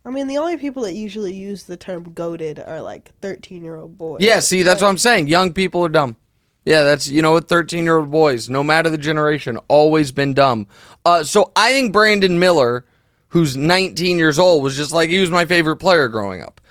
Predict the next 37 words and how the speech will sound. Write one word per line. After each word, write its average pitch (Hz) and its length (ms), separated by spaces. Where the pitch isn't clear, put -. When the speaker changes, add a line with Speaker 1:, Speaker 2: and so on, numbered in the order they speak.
Speaker 2:
I 165 160
think 208 300
that's 160 220
what 139 160
he 127 60
meant. 120 320
All 165 100
right, 147 180
next. 147 480
Speaker 1:
Okay, 220 280
so 208 240
next 208 400
one 311 200
is 202 440
Wemby 285 400
and 285 140
his, 233 280
and 233 180
his 220 220
insane 240 520
hands 220 340
threw 233 200
a 214 60
pit, - 340
f-, 269 100
threw 277 120
the 226 100
first 285 440
pitch 240 260
at 196 140
Yankee 220 400
Speaker 2:
Dior, - 20
Speaker 1:
Stadium. 151 340
Speaker 2:
look 139 160
at 131 60
that 127 160
picture. - 320